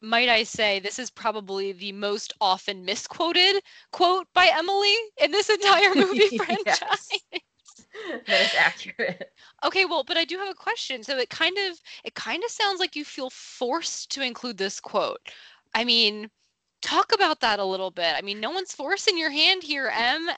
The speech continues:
Speaker 1: but I mean, I would agree this is the quintessential quote of the entire franchise.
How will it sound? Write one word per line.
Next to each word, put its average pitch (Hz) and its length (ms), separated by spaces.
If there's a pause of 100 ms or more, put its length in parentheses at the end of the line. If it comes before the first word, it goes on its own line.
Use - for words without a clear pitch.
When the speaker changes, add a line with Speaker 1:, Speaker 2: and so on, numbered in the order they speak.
(140)
Speaker 1:
but 247 320
I 233 180
mean, 233 240
I 226 160
would 262 280
agree 285 520
this 240 240
is 254 340
the 233 280
quintessential 226 920
quote 233 340
of 214 200
the 202 100
entire 202 360
franchise. 214 680